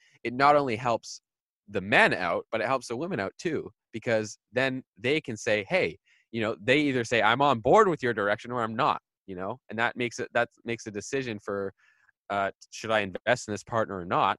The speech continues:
And I think everyone should see their partners as an, investments, right? It's like, are, is this partner gonna make me go bankrupt <laughs> and not just financially, but emotionally, sexually, spiritually? Or is this partner going to fill my cup and, and assist me in that? Not be the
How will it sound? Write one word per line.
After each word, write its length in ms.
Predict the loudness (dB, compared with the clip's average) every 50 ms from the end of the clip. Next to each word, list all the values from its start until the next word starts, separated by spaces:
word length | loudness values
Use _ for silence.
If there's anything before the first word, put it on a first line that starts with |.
| _ _ _ _ -8
And 80 | -4 -4
I 120 | -4 -4
think 180 | -4 -8 -6 -4
everyone 320 | -4 -2 -2 -2 -4 -4
should 160 | -6 -8 -10
see 160 | -8 -8 -8 -6
their 120 | -4 -6
partners 380 | -4 -4 -6 -6 -6 -6 -8 -8
as 160 | -8 -8 -8
an, 80 | -12 -16 -16 _
investments, 800 | -16 -14 -14 -16 -10 -8 -6 -6 -6 -6 -8 -10 -10 -12 -16 -20 _ _ _ _ _ _ -2
right? 200 | 0 0 0 0 -4 _ _ _
It's 80 | -8 -6
like, 180 | -6 -6 -6 _ -4
are, 160 | -2 -2 -2 -4 _ -8
is 140 | -8 -6 -6
this 140 | -8 -8
partner 280 | 0 0 2 2 2 0
gonna 160 | -4 -4 -4 -2
make 180 | -2 -4 -4 -4
me 60 | -4
go 140 | -2 -2 0
bankrupt 680 | 2 2 2 4 4 4 4 4 4 0 -8 -20 -20 _ _ _
<laughs> 540 | -8 -4 -2 0 0 0 -2 -4 -8 -12 -8
and 160 | -8 -6 0
not 220 | 2 4 4 4 2
just 240 | -2 -6 -6 -8 -12 _ _ _
financially, 640 | -2 -2 0 0 0 -2 -2 -2 -4 -4 -4 -4 -8 _ _ _ _ _ _ _ -2
but 100 | 0 0
emotionally, 720 | 0 2 2 2 2 2 0 -4 -4 -4 -4 -4 -6 -8 -14 _ _ _ _ _ _ _ _ -6
sexually, 400 | -4 -4 -4 -2 -4 -4 -4 -4
spiritually? 640 | -4 -4 -4 -2 -2 -2 -4 -4 -6 -6 -8 -10 -16 _ _ _ _ _
Or 160 | 2 2 2 2
is 60 | 2
this 120 | -2 -4
partner 340 | -4 -2 -2 -2 0 -2 -4
going 240 | -4 -4 -6 -6 -6
to 140 | -8 -10 -12
fill 220 | -6 -4 -4 -4
my 160 | -2 -2 -4 -4
cup 260 | -4 -4 -4 -4 -6 _ _ _ -6
and, 120 | -6 -6 -6
and 160 | -6 -6 -6 -6
assist 420 | -8 -8 -4 -2 -2 -2 -2 -6
me 80 | -8 -6
in 60 | -6
that? 160 | -8 -8 -8
Not 340 | -4 0 0 2 2 0 0
be 120 | -2 -2
the 120 | -2 -2